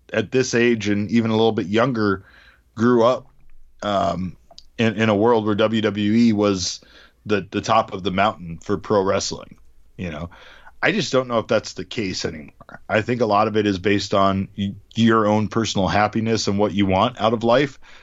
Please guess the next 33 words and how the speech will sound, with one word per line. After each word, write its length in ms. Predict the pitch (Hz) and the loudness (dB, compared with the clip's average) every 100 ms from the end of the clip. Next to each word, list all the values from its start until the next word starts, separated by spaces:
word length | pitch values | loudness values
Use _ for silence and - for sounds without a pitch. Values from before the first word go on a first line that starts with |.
| - - | -20 -8
I 60 | - | -2
think 200 | 127 113 | 0 0
W 280 | 113 113 113 | -2 0 2
W 260 | 107 104 | 2 2
E 240 | 104 117 120 | 4 4 4
very 280 | 107 117 120 | 2 2 2
much 260 | 123 120 | 0 0
controls 500 | - 107 - 180 147 | -4 -4 0 0 0
people, 420 | - 98 80 - - - - - | -2 -2 -2 -10 -16 -20 -18 -2
you 140 | 107 | 2
know, 240 | 104 104 | 4 2
and 240 | 95 101 104 | 2 0 2
I 80 | 101 | 2
think 220 | 120 107 | 0 -2
it 80 | 101 | -2
makes 260 | 113 113 | -2 -2
it 60 | 98 | 0
very 240 | 107 101 | 0 2
hard 340 | 95 120 123 - | 2 2 2 -2
for 100 | 110 | -2
guys 460 | 110 113 110 101 | 2 4 2 0
that 160 | 104 104 | -2 2
are 280 | 104 101 98 - - - - | 2 0 -4 -18 -20 -20 -14
truly 480 | - 139 143 139 123 | -2 2 4 4 2
creative 640 | 117 120 107 120 123 104 | 0 0 4 4 4 2
and 340 | 101 101 101 104 | 2 0 -2 -6
truly 460 | - 143 139 139 | 0 2 2 2
unique 520 | 113 110 107 117 120 - | 2 4 4 2 0 0
entrepreneurs 1000 | 113 117 - - 98 131 101 98 92 - | 0 0 -6 -6 -2 0 2 2 0 -2
to, 360 | - 107 98 92 - - - - - - - | 2 2 2 -2 -14 -20 -20 -20 -20 -20 -2
you 140 | 120 | 0
know, 300 | 110 95 92 - - - - - - - _ _ _ _ _ - - | 2 0 -6 -12 -20 -20 -20 -20 -20 -20 _ _ _ _ _ -20 -8
thrive 640 | - 123 101 76 - | 0 2 2 -2 -8